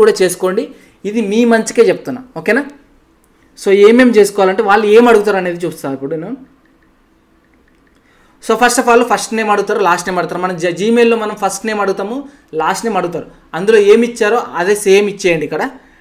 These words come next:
And దాని తర్వాత మీరు వచ్చేసి your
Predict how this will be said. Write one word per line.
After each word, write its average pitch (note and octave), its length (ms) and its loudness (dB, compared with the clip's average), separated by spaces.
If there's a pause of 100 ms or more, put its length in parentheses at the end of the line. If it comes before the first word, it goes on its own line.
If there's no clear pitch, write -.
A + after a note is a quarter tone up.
(180)
And F#3+ 100 -4 (140)
దాని A3+ 260 2
తర్వాత A3+ 240 0 (120)
మీరు G3 160 0
వచ్చేసి F#3+ 340 -2 (880)
your F#3 180 0